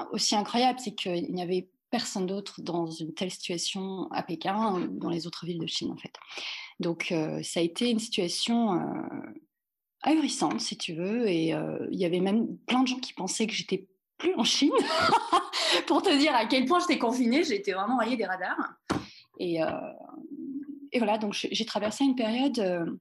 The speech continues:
totalement épique, mais que je n'ai pas du tout subie, parce que j'ai décidé de ne pas la subir. J'ai compris ce qui se passait, j'ai senti que ça allait être long,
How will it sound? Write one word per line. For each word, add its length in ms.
totalement 360
épique, 380
mais 120
que 100
je 80
n'ai 80
pas 140
du 160
tout 120
subie, 600
parce 160
que 160
j'ai 120
décidé 400
de 100
ne 120
pas 300
la 160
subir. 400
J'ai 120
compris 420
ce 120
qui 100
se 100
passait, 460
j'ai 140
senti 400
que 60
ça 100
allait 100
être 160
long, 400